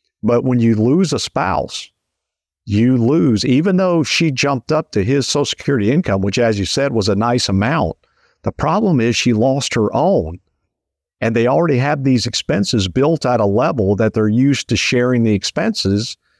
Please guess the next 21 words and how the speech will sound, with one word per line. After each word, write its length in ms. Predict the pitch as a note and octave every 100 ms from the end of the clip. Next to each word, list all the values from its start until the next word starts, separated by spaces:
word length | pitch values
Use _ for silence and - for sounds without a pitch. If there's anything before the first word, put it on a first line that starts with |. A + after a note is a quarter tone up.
| _ _
because 240 | A2+ A2+ A#2+
after 280 | B2+ -
so 240 | A2 - B2+
many 200 | C#3+ C3+
years 320 | A#2+ C#3 A#2
of 100 | G#2
marriage, 420 | G#2+ F#3 F#3 -
people 260 | - B2 A#2+
just 240 | A2 A#2+
get 160 | - B2+
used 320 | A#2 C3+ C#3+
to 80 | D3+
the 140 | C3+
idea, 580 | A#2 G2 B2 F3 B2 A2+ - _ _ _ _ _
you 80 | A2
know, 280 | G#2+ G#2 G#2 _ _ _
we're 120 | A2 G2+
gonna 200 | C3 C3
be 120 | C3
alive 360 | B2 A#2+ A#2+
forever. 640 | - G#2+ A2+ C3+ G#2 F#2